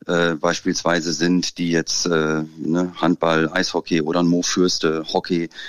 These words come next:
ähm, da gibt's natürlich einige, aber wir haben auch solche dabei, wie zum Beispiel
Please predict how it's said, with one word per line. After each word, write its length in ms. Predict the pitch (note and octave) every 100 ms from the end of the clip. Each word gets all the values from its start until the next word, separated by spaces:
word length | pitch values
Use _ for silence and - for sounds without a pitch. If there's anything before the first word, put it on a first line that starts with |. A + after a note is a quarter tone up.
| - - - -
ähm, 260 | E2+ E2+ D#2+
da 120 | D#2+
gibt's 240 | - -
natürlich 320 | F2+ - E2+ E2
einige, 360 | F2 A2+ G2+
aber 220 | D#2 D#2+
wir 120 | D#2+ D#2+
haben 140 | F#2
auch 240 | E2+ - -
solche 440 | D#2 E2+ E2 F2+ D#2
dabei, 360 | D2+ D2+ D#2+
wie 80 | E2
zum 160 | - D#2+
Beispiel 400 | E2 - E2+